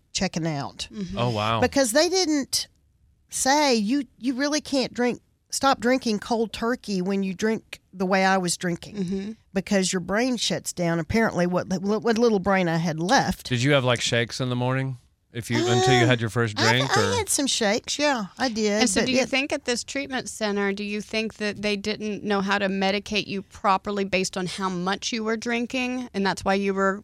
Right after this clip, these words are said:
Speaker 2: coding, or what was going on medically, do you think?
Speaker 1: I think they just were not equipped to handle someone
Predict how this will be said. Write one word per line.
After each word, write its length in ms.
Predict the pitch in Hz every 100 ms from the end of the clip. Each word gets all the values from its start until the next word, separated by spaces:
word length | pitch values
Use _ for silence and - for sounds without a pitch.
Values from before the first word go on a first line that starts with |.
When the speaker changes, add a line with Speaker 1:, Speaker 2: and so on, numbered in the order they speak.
| -
Speaker 2:
coding, 540 | 226 214 226 247 247
or 180 | - 190
what 240 | 180 214
was 160 | 226 214
going 340 | 220 214 208
on 260 | 202 208 190
medically, 460 | 185 220 208 - 165
do 120 | 175
you 120 | 180
think? 600 | 160 - 226 196 - - _
Speaker 1:
I 280 | - 233 277
think 480 | - 247 233 214 -
they 380 | 196 196 202 202
just 340 | 180 190 185 -
were 100 | 180
not 200 | 180 156
equipped 420 | 151 - 185 -
to 100 | -
handle 400 | 156 165 180 165
someone 680 | 165 - 170 170 165 170 170